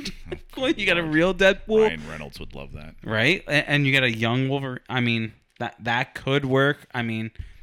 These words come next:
Speaker 2: you could even just have Wolverine by himself, I feel like. Or Wolverine and Cable. Or Wolverine and Lobo.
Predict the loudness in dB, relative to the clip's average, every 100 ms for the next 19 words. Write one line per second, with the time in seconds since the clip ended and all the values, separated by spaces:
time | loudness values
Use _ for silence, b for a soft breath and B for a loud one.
0 | -6 -2 2 2 2 0 -4 -2 -2 -2
1 | -2 -4 -4 -6 -8 -10 -12 -8 -6 -6
2 | -8 -10 -10 -10 -10 -12 -16 b b b
3 | -2 2 4 2 0 _ 0 0 2 0
4 | -2 -6 -6 -6 -4 -8 -8 -12 -20 _
5 | _ _ -6 -4 -2 -4 -6 _ _ _
6 | -2 0 2 2 2 0 -2 -2 0 -4
7 | -6 -10